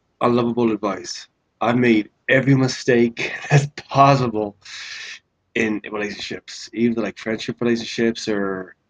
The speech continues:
romantic relationships. I'm gonna tell you some stories. I'm gonna say just, uh,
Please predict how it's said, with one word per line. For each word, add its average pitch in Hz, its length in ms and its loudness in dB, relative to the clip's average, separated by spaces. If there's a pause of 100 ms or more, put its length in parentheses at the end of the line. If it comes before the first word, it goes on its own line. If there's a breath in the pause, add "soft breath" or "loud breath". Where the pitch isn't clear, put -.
(140)
romantic 107 380 -4
relationships. 113 680 -4 (760 soft breath)
I'm 107 220 2
gonna 113 220 2
tell 113 200 -2
you 104 40 -2
some - 140 -12
stories. 131 800 2 (120)
I'm 101 80 -10
gonna 98 140 -6
say 98 540 -4
just, - 360 -8
uh, 90 240 -8